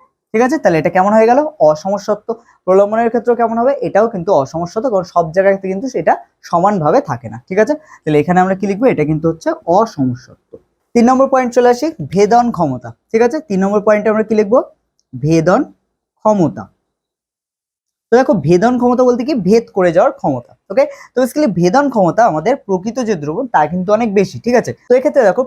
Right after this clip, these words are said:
প্রকৃত দ্রবণে কিন্তু হচ্ছে আমাদের পার্চমেন্ট কাগজ, ঠিক আছে, পার্চমেন্ট কাগজ, কাগজ ও ফিল্টার পেপার, ঠিক আছে, পার্চমেন্ট কাগজ ও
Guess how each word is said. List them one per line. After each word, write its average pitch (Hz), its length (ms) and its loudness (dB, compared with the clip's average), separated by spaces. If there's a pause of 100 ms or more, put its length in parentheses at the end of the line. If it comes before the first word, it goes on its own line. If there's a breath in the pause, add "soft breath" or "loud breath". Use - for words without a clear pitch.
প্রকৃত 208 300 -2 (120)
দ্রবণে 190 320 2
কিন্তু 160 200 -2
হচ্ছে 151 200 -2
আমাদের 180 180 2 (140)
পার্চমেন্ট 214 580 0
কাগজ, 220 300 2 (500)
ঠিক 240 160 -4
আছে, 113 140 -8 (640)
পার্চমেন্ট 196 520 -2 (120)
কাগজ, 208 300 2 (2500)
কাগজ 160 400 2 (840)
ও 196 100 6 (800)
ফিল্টার 240 440 0
পেপার, 95 240 -8 (340)
ঠিক 240 160 -4
আছে, 147 100 -2 (100)
পার্চমেন্ট 160 400 -2 (100)
কাগজ 180 240 2 (240)
ও - 0 -